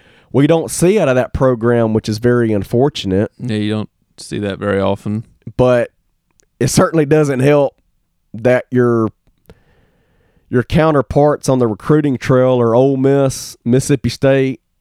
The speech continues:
Speaker 1: out of the S E C powerhouse programs there, Southern Miss, obviously recruiting at a high level.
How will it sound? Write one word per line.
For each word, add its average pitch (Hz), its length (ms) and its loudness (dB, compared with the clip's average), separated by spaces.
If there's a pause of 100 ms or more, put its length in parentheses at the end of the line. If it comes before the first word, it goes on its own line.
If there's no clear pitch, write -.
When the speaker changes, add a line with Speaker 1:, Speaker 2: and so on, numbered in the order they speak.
Speaker 1:
out 117 200 2
of 113 80 -2
the 117 160 2
S 131 180 0
E 139 100 0
C 120 460 -2
powerhouse 110 600 0
programs 101 760 -2
there, 101 420 -2 (520)
Southern 131 460 0
Miss, 135 500 -2 (680)
obviously 123 540 0
recruiting 117 440 0
at 110 120 0
a 101 60 0
high 113 200 2
level. 110 560 0